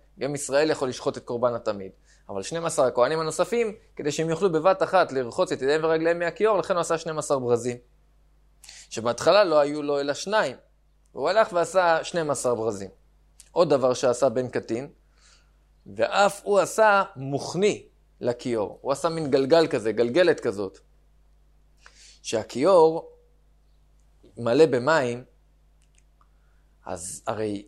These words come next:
המים האלה, מים רגילים של מעיין או משהו כזה, מכניסים אותם לתוך הכיור. הכיור הוא כלי שרת. יש כלל שכל דבר שמכניסים אותו בתוך כלי שרת, אפשר להשתמש בו רק עד הערב. ברגע שנהיה הערב,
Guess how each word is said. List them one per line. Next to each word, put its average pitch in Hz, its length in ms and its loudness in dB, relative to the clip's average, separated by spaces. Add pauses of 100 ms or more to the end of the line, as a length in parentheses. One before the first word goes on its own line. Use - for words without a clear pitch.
המים 127 420 0
האלה, 123 520 2 (420)
מים 123 260 -4
רגילים 123 440 -4
של 98 160 -10
מעיין 113 440 -4
או 113 40 -10
משהו 110 220 -12
כזה, 98 280 -8
מכניסים 127 380 -10
אותם 151 320 -2 (500)
לתוך 151 260 0
הכיור. 117 440 -4
הכיור 147 320 -2
הוא 147 120 -4
כלי 135 420 -6
שרת. - 560 -2 (400)
יש 147 200 -6
כלל 151 440 2
שכל 180 420 -6
דבר 147 280 4
שמכניסים 117 460 -8
אותו 147 160 -4
בתוך 120 320 -6
כלי 135 140 -4
שרת, 131 480 -2 (260)
אפשר 170 160 0
להשתמש 165 460 -2
בו 180 380 0
רק 214 340 4
עד 175 200 2
הערב. 127 360 0 (400)
ברגע 175 260 0
שנהיה 147 340 -2
הערב, 214 420 2